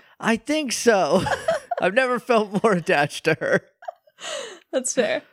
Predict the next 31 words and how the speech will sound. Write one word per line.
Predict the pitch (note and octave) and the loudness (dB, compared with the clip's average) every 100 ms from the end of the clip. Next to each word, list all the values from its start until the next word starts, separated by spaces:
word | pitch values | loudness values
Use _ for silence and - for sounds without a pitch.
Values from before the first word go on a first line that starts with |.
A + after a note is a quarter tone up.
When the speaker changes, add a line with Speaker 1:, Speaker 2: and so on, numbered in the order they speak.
| _ _ _ | _ _ _
Speaker 2:
But | - C#4 | 0 2
yeah, | C4+ A3 | 2 2
they | D4+ | 0
don't, | G#4 G#4+ | 0 -2
they | A4+ - B4+ | -6 -2 0
don't | A#3+ | 2
touch | G#3 G3+ | -2 -4
on | A#3 | -2
it. | A#3+ - - - _ - _ - | -4 -8 -16 -16 _ -20 _ -2
Speaker 1:
Yeah, | G#4+ F4 | 0 0
sure, | - A3 | -2 0
cool. | B3 E3+ - - | 2 0 -2 -2
Speaker 2:
Yeah. | B3+ A#3+ - - | -2 -2 -6 -2
Speaker 1:
<laughs> | D4 - | -2 -2
Cool | - F#4+ | -2 0
and | B3 | 0
great. | G3 A2+ D3+ _ _ - - _ _ | 0 -2 -2 _ _ -20 -20 _ _
Speaker 2:
And | - D4+ | -2 2
also, | D#4 D#4+ F4+ E4+ | 2 2 4 2
like, | C#4 B3+ A#3+ - _ | 2 0 -2 -6 _
no | B3 C#4 D#4+ | 2 4 6
one | E4+ | 4
in | C4+ | 2
here | D4+ D4 | 0 0
is | B3 | 2
actively | A3+ A#3 A#3+ B3+ B3 | 2 0 0 0 0
saying, | B3 A#3+ A3+ | 0 -2 0
like, | B3 A#3+ | 0 0
there's | A#3 C4+ | 0 -2
no, | C4+ C4 C4 B3 A#3 | 0 2 2 2 2
like, | G#3+ G#3+ - | 0 -2 -6